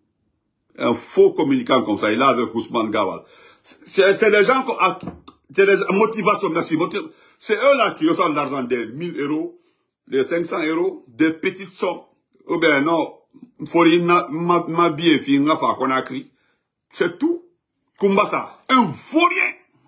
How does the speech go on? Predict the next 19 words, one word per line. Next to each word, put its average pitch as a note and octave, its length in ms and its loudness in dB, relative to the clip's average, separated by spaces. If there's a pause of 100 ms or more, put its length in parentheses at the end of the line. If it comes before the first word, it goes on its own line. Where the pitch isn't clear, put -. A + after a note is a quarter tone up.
(1400)
Et C4+ 140 2
lui, D#4 160 2
il C4+ 80 2
a G#3 100 2
juré, D4+ 420 -4
hein, C#4+ 220 0
il F3 120 -6
dit A#3+ 160 -8
qu'il - 160 -16
prend C3+ 200 -6
pas D#3+ 160 0
l'argent B2+ 300 -2
avec, A2+ 280 -8
euh, F2+ 120 -12 (280)
le A#2+ 160 -4
C C3+ 140 -6
N G#2+ 160 -6
R F2 40 -12
D. - 240 -20